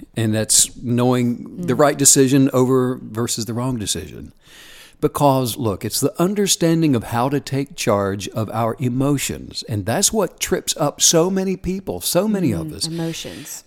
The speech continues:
Speaker 1: And we've, you know, a lot of people have been taught incorrectly that, hey, if you feel that way, just do it.
Speaker 2: Right.
Speaker 1: Well, no,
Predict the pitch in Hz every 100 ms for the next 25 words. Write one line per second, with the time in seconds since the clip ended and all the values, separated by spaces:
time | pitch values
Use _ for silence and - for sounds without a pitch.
0 | - 147 143 139 127 135 127 110 - -
1 | 131 110 107 175 185 170 117 110 110 -
2 | 123 117 - 131 123 - 120 156 139 120
3 | 104 101 101 - - 170 160 117 117 -
4 | - 180 233 202 170 131 117 113 113 123
5 | - 117 120 127 104 - - _ _ -
6 | _ - - 120 131